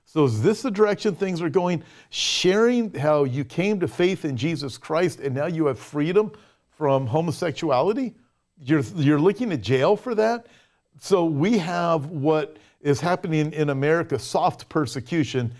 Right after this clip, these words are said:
and apparently places like this in Malta, they're really stepping it up.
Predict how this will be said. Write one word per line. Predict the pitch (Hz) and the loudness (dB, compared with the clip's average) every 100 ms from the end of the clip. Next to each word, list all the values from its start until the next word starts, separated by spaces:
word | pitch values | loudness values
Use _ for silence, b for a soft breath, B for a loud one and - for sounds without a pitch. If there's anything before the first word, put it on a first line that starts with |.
| B B - | B B -4
and | 139 | -2
apparently | 127 175 190 208 143 | 0 -2 -2 0 -2
places | 123 147 156 160 160 120 | -2 2 2 2 -4 -2
like | 131 131 | -2 0
this | 160 147 | -2 0
in | 123 | 0
Malta, | 131 160 160 180 B B | 2 2 2 0 B B
they're | - 143 143 | 0 2 2
really | 143 131 160 127 | 0 -2 0 -2
stepping | - 160 127 139 123 | -2 -2 -2 -4 -6
it | 123 | -2
up. | 165 156 - | 0 0 -2